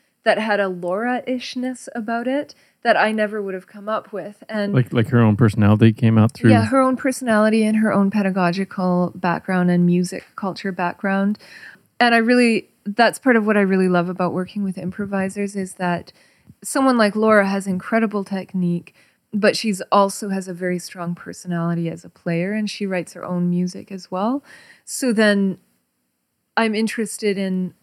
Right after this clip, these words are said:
Speaker 1: having her sing something that maybe she wouldn't come up with without that initiation of this thing that I sent her.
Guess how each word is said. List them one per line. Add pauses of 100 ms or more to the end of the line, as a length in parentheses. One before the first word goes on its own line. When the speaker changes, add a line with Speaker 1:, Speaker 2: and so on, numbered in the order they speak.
Speaker 1:
having
her
sing
something
that (340)
maybe
she
wouldn't
come
up
with
without
that (260)
initiation
of
this (120)
thing
that
I
sent
her.